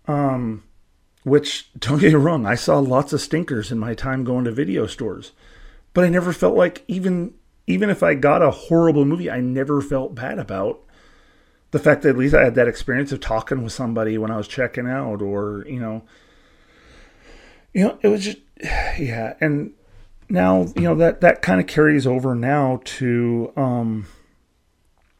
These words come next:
you know, the other industries that are, are really,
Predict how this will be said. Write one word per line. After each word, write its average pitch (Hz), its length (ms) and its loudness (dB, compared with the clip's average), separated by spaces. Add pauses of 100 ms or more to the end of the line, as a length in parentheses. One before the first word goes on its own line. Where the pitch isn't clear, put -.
you 139 120 0
know, 139 100 6
the 131 140 4
other 127 200 4
industries 113 720 -4
that 113 120 -2
are, 104 240 -2 (160)
are 123 160 2
really, 104 840 -2